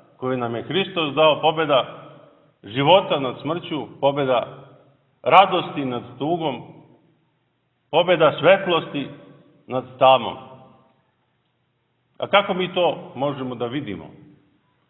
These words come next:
Hristos nam sve objašnjava potanko i vrlo jednostavno da mi shvatimo. Na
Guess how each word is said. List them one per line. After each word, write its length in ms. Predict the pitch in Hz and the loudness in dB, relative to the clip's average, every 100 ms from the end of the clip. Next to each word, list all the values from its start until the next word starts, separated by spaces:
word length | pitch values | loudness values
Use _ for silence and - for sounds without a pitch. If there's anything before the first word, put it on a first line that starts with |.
| _ _ _ _ - | _ _ _ _ -6
Hristos 420 | 196 196 175 - | -4 -2 -6 -4
nam 200 | 147 123 - - _ _ _ _ _ | -6 -6 -14 -20 _ _ _ _ _
sve 320 | 180 180 - | 0 0 -2
objašnjava 680 | 127 127 151 - 143 127 107 - - - _ _ | -6 -2 -2 -2 -4 -2 -4 -6 -20 -20 _ _
potanko 640 | 180 190 185 165 147 139 - - - _ _ _ _ _ _ _ _ | 2 2 0 0 -4 -10 -10 -18 -20 _ _ _ _ _ _ _ _
i 80 | 135 | -2
vrlo 300 | 156 208 190 | 4 6 8
jednostavno 580 | 180 175 156 - 143 135 | 6 4 -4 -4 -6 -4
da 120 | 131 | -4
mi 160 | 143 143 | -4 -4
shvatimo. 500 | - 110 - 82 - - _ _ _ _ _ _ _ _ _ _ _ _ _ _ _ _ _ _ _ _ _ _ _ _ _ _ _ - | 0 -2 -2 -14 -18 -20 _ _ _ _ _ _ _ _ _ _ _ _ _ _ _ _ _ _ _ _ _ _ _ _ _ _ _ -6
Na 340 | 131 139 - | 2 2 2